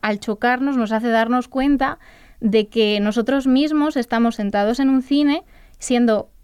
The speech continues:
observadores, de alguna manera, o testigos del sufrimiento de estas personas, pero a diario,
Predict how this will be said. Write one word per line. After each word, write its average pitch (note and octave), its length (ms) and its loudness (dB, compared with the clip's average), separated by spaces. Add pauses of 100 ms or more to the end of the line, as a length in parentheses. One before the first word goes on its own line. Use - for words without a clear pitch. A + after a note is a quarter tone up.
(140)
observadores, A3+ 920 0
de B3 80 -2
alguna G3+ 320 0
manera, B3+ 400 0
o A3+ 60 -2
testigos D4 640 -2 (240)
del A3 140 0
sufrimiento A3 560 0
de A#3+ 80 2
estas G3+ 260 -6
personas, C#4 540 -2
pero G3+ 240 -2
a F#3+ 80 -2
diario, C#4+ 640 -2